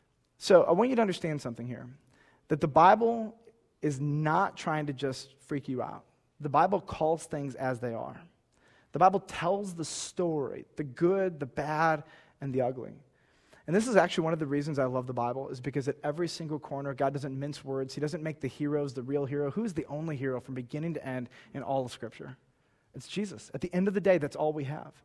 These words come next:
He's the only hero. Everybody lets us down. But we look at these people, and here's what we say. We say,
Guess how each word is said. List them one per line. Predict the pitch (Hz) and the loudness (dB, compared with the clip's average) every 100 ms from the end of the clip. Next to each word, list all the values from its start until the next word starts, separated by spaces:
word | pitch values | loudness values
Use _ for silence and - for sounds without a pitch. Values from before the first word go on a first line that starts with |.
| _ _ _ _ _ _ | _ _ _ _ _ _
He's | 180 151 | -2 -2
the | 180 | -2
only | 180 208 214 | 0 0 0
hero. | 180 151 113 - | 0 -2 -4 -4
Everybody | 170 185 208 190 190 | -4 0 2 2 2
lets | 175 156 - | 0 -2 -4
us | 135 | -8
down. | 135 120 131 139 _ - - - | -8 -10 -12 -20 _ -20 -20 -2
But | |
we | 170 175 | 2 6
look | 175 233 | 6 4
at | 240 | 2
these | 220 - | 0 -2
people, | - 185 147 | -2 -2 -2
and | 139 | -2
here's | 160 170 | -2 -2
what | 170 | -4
we | 147 | -4
say. | - 139 120 - _ _ _ | -4 -4 -4 -10 _ _ _
We | 143 | -8
say, | 127 117 123 | -4 -6 -6